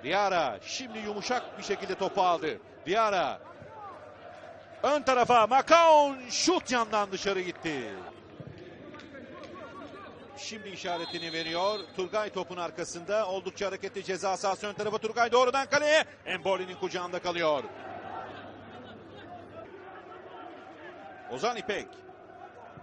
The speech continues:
Orta. Bir kafa dışarı. Ahmet Aras. Şu anda rakibi karşısında gol arıyor kırmızı beyazlı takım ama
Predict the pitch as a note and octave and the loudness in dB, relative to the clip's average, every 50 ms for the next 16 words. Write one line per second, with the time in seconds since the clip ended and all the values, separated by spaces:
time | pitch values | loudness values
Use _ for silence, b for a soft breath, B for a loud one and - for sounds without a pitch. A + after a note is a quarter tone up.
0 | - - - - - - - - - - C#3+ F#3 A3 A3 G#3+ - B3 A#3 A3 G3 | -18 -18 -18 -18 -18 -18 -18 -18 -10 -2 2 4 4 4 4 4 4 6 6 4
1 | E3+ B2+ - - - - - - - - - - - - F#4+ G#4+ G4+ F4 - E4 | 2 0 -4 -10 -14 -16 -18 -20 -20 -20 -20 2 8 10 12 12 12 12 12 10
2 | D4+ - D#4+ D#4 C#4 B3+ A3+ G#3+ G#3 A#3 G#3+ - - A#3+ A3+ A3+ G#3+ G3+ F#3 E3+ | 12 12 12 12 12 12 10 8 4 2 0 2 4 6 6 6 6 4 4 2
3 | D3+ C3+ A#2 G2+ - - - - - - - - - - - - - - - - | 0 0 -2 -4 -6 -8 -10 -10 -10 -12 -12 -14 -14 -16 -14 -14 -14 -12 -12 -12
4 | - - - - - - - B2 D3 F3 E3 - G#3+ B3 A#3 A#3+ A3 G3+ G#3+ C4 | -12 -12 -14 -14 -14 -10 -4 -2 0 0 0 0 -2 -2 0 2 2 4 6 6
5 | C4 A3 - - - - - - - - - - - - - F#4+ E4 - - - | 6 6 4 0 -6 -8 -8 -8 -10 -10 -10 -12 -10 -10 -10 -10 -12 -12 -14 -16
6 | - - - - - - - G3+ G#3+ G#3 G3 F#3 F#3+ G3 F#3+ F#3 F3+ E3 - - | -16 -16 -18 -18 -18 -10 -6 -4 -2 -2 -2 -2 -2 -2 -2 -2 -2 -6 -8 -8
7 | F3+ E3+ F3 - - E3+ D#3+ - - D#3+ - - E3 D3+ F#3 F3+ F#3+ G3 E3+ D#3 | -10 -10 -8 -4 -2 -2 -2 -4 -6 -10 -12 -12 -10 -6 -4 -4 -4 -4 -6 -10
8 | - - D#3+ G3 F#3 E3+ D#3+ D3+ D3+ D#3 D#3+ E3+ F3 D#3 - - D#3+ D#3 D#3 C#3 | -10 -6 -4 -4 -2 -2 -2 -2 -2 -2 -2 -2 -4 -6 -8 -10 -10 -10 -10 -10
9 | D#3 D3+ D#3 D3+ D3+ D3 C3+ - D3+ C#3+ - E3 F3+ G#3 F#3+ F3+ F3+ | -10 -8 -6 -6 -6 -6 -8 -10 -12 -12 -10 -10 -8 -6 -4 -4 -4